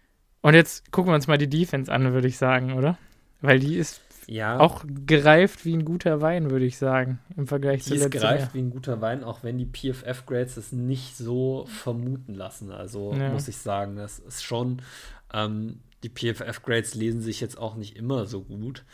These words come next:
Speaker 2: Aber, äh, wenn man sich dann die Stats anschaut, und da will ich einfach mal ein paar vorlesen.
Speaker 1: Ja, gerne.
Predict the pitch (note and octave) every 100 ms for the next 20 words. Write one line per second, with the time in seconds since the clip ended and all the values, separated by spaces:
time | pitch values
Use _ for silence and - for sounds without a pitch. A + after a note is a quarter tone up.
0 | - - _ - G#2+ G#2 G#2+ G#2+ G#2 -
1 | G#2+ G#2 G#2 G#2+ G#2+ G#2+ - A2 G#2 G2
2 | - - A2+ - G2+ F#2+ - - G2 G2+
3 | G2 G2 G#2+ A2 G2+ A2+ G#2 G2+ G2+ -
4 | G2+ - A2 A2 F#2+ F#2 F#2+ A2+ C#3+ C3+
5 | C#3 D3 B2+